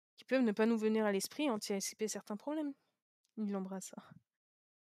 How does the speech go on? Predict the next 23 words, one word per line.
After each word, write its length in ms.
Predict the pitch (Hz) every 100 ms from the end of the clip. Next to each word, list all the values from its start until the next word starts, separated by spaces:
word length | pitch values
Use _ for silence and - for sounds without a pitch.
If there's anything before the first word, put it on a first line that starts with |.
| _ _ _ _ _ _ _ -
Donc, 120 | 220
du 100 | 208
coup, 160 | 254 269
ça 160 | 247
ne 60 | 220
paraît 180 | 220 208
pas 120 | 208
stupide 420 | - 240 240 269
si 140 | -
je 40 | 214
demande 300 | 220 220 214
pourquoi 320 | 220 - 247
on 40 |
ne 100 | 247
fait 140 | 214 214
pas 100 | 214
escalader 440 | - 220 214 208
le 100 | 214
grillage 300 | 202 214 233
à 60 | 208
ceux 160 | -
qu'on 100 | 214
libère ? 340 | 214 214 262